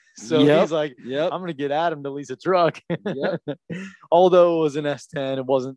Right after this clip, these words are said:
Speaker 1: very big. But as a matter of fact, it was a car with a truck body, um, because it was, like, a four-cylinder engine. It t-, it, it went zero to sixty in sixty seconds, I think.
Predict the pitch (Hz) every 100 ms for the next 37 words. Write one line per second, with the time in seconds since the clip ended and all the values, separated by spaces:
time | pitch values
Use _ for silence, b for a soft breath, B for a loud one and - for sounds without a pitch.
0 | _ - 123 117 - 139 123 - - 160
1 | 135 _ _ _ - 143 180 160 147 185
2 | 139 - - 160 143 123 - 156 143 131
3 | 113 110 117 - - 123 - 120 110 104
4 | _ _ _ _ _ - 131 113 110 101
5 | 101 117 110 117 - 131 131 - 156 131
6 | 117 120 120 120 120 117 120 - 147 131
7 | 131 135 117 123 117 - 113 127 117 -
8 | 127 - 113 107 - - 131 - - 120
9 | 113 120 113 131 123 120